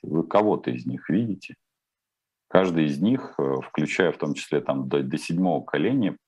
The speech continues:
поколения, а, просто исчезает. Никакого имущества не остается, даже награбленного. То есть вы никогда не увидите, соответственно, там, имущество, которое осталось от Жукова.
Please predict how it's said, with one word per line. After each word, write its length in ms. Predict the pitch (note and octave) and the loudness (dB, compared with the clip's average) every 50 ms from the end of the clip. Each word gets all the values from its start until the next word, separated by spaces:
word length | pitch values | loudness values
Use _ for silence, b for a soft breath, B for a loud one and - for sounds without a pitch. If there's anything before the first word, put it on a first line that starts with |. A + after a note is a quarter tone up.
| _ _ - | _ _ -20
поколения, 680 | - - - - D#2 F#2+ A#2 B2+ A#2+ G2+ D2+ - - b b b b b b b b b - | -8 -2 2 2 2 2 2 0 0 0 -2 -4 -8 b b b b b b b b b -6
а, 280 | - C#2 C#2 C#2 C#2 | -2 0 2 2 0
просто 360 | C2 - - F#2 - - E2 D2+ | 0 0 -2 -4 -2 -2 -4 -2
исчезает. 600 | - - - F2+ E2+ F#2+ G2+ F2 C#2+ - - - _ _ _ _ _ _ _ _ _ _ _ _ _ _ _ _ _ _ _ _ _ _ _ _ _ _ _ _ | -2 -2 -2 -2 0 2 2 2 0 0 -4 -10 _ _ _ _ _ _ _ _ _ _ _ _ _ _ _ _ _ _ _ _ _ _ _ _ _ _ _ _
Никакого 640 | - C2+ D#2 D#2+ D#2+ E2 - - - A2 G#2 G2 F#2 F2+ | -4 -2 0 0 -2 -2 -2 0 2 4 4 4 4 4
имущества 400 | F#2+ A2+ B2+ B2 - - - D#2 | 4 4 2 0 -2 -4 -4 -2
не 100 | D2 D2 | 0 0
остается, 600 | D2+ D2+ - - F#2 F#2+ F#2+ E2 - - - - | -2 -2 0 0 2 2 2 2 0 -2 -6 -2
даже 220 | - D#2 D#2+ E2+ | -2 0 0 2
награбленного. 600 | E2+ F2 F2+ F#2 G2 G2 F#2 D#2+ C#2 - - - - _ _ _ _ _ _ _ _ _ _ _ _ _ _ _ _ _ _ - | 2 2 2 2 4 2 2 2 0 -4 -12 -16 -20 _ _ _ _ _ _ _ _ _ _ _ _ _ _ _ _ _ _ -20
То 60 | - | -18
есть 160 | - - - | -14 -6 -2
вы 80 | F2 F2+ | 0 2
никогда 540 | F2 E2+ E2 D#2+ - D2 C#2+ D2+ E2 F#2+ A2 | 2 2 0 -2 -2 -4 -2 0 0 2 2
не 120 | G#2+ E2+ | 2 0
увидите, 640 | D2 C#2+ C#2+ E2+ F2+ F2+ D#2+ - - - C#2+ C2+ C2+ | 0 0 0 0 0 -2 -4 -6 -6 -4 -4 -2 -4
соответственно, 760 | - - - - - D2+ D2+ - - - - - C2+ C2+ C2 - | -4 -4 -4 -2 0 0 0 0 -2 -4 -4 -2 -2 -2 -4 -4
там, 140 | - - - - - - - - - _ _ _ _ _ _ _ _ _ _ _ _ _ _ _ _ _ _ _ _ _ _ _ _ _ _ _ _ _ _ _ _ _ _ _ _ _ _ - | -4 -4 -4 -4 -8 -10 -14 -20 -20 _ _ _ _ _ _ _ _ _ _ _ _ _ _ _ _ _ _ _ _ _ _ _ _ _ _ _ _ _ _ _ _ _ _ _ _ _ _ 0
имущество, 500 | C3+ - E2 F#2 - - - - - - | 2 4 4 4 2 0 -6 -6 -4 -2
которое 380 | - - - D#2 D#2 D#2 C#2 | 0 0 2 2 2 4 2
осталось 420 | C2+ - - D2+ D2+ D2 C#2 - - | 0 0 0 0 2 0 0 0 -2
от 140 | C2 B1+ | -2 -2
Жукова. 420 | B1 B1+ B1 - - - - - | -2 -4 -6 -6 -6 -10 -10 -10